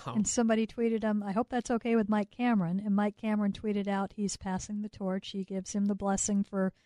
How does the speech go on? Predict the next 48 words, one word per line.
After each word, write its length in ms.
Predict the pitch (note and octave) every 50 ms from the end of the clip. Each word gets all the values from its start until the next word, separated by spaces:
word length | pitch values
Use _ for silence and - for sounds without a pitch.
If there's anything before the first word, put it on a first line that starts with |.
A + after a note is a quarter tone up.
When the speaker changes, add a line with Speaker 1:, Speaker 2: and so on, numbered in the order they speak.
| _ _ _ -
Speaker 2:
number 320 | A#3 A3+ A3 A3 G#3 G#3+
forty-four. 800 | G3+ - - A3 G#3 G3+ G#3 G3+ - - G3+ F#3 F3+ F3+ F#3 G3 - -
Speaker 1:
Nice. 420 | A#2+ A#2 A#2 A#2+ G#2+ - - -
Speaker 2:
Love 360 | A3+ A3 A3 A3 A3 G#3 F#3+
that. 220 | F#3+ F#3 F3 E3+ F3 -
Absolutely 460 | G#3+ G#3 G#3 - - A#3 G#3+ G3+ G3
love 220 | F#3+ F#3+ G3 F#3+ F#3
that. 220 | F#3 F3+ E3+ E3 - _ _ _ _ _ _ _ _ _ _ _ _ _
Um, 360 | C4 A3+ A3+ A3 G#3+ G#3 G3+ - - _ _ _ _ _ _ _ _ _ _ _ _ _ _ _ _ _ _ _ _ _ _ _ _ _ _ _ _
so, 260 | - - D4 C4+ B3+ -
uh, 120 | - C#4 - - _ _ -
I, 280 | A#3 B3+ E4 F#4 D#4+ A#3 A#3 - -
you 120 | B3+ C#4
know, 120 | A#3+ A3 G#3+
you, 200 | G#3+ A#3+ A#3+ A3
you 80 | A#3+
talk 220 | A3 - C#4+ E4 F#4+
about 200 | F4 E4+ D#4+ D4+
all 120 | C#4+ D4
the 80 | C#4 B3
depth 280 | G3 A#3+ B3+ C#4 C4+ -
they 160 | B3 A#3 A3+
have, 280 | G#3+ B3+ C#4 D4+ C#4+ A#3
and 100 | A3 G#3
every 160 | A#3+ C#4 C#4+
time 220 | A#3 C#4+ D4 C#4+
I 60 | C#4+ C#4+
look 220 | C#4 D4 D4+ -
up, 160 | E4+ F4+ F4
there's 200 | - A3+ A3 A3
an 80 | A3+ A3
infielder 480 | B3 C4+ C4+ B3 C#4+ C#4+ C#4+ C#4+ C#4+ C#4+
in 60 | C#4+
the 120 | D4 D4
outfield. 560 | D#4 D#4+ D#4 A#3+ - C4 B3 A#3+ A#3+ A3+ - - _ _ _ _ _ _ _ _ _ _ _ _ _ _ _ _ _ _ _ _ _ _ -
And 120 | G3+ F#3+ F3+
they 60 | F#3
have 160 | F#3+ G#3+ A3+
that 140 | B3+ B3 A3
D 160 | A#3 B3 A#3+
H 200 | A#3 A#3 A3+ -
spot, 340 | - - - G#3 G3 F#3+ -
so 180 | - A3 G3+ G3
I 120 | A3 A#3
don't 360 | A3+ G#3 B3 A#3 A#3 B3 - -
have 160 | - A#3 A3+
a 60 | A3 G3
problem 520 | - - G#3 G3+ G3+ G3 G3+ G3 F#3+ F3+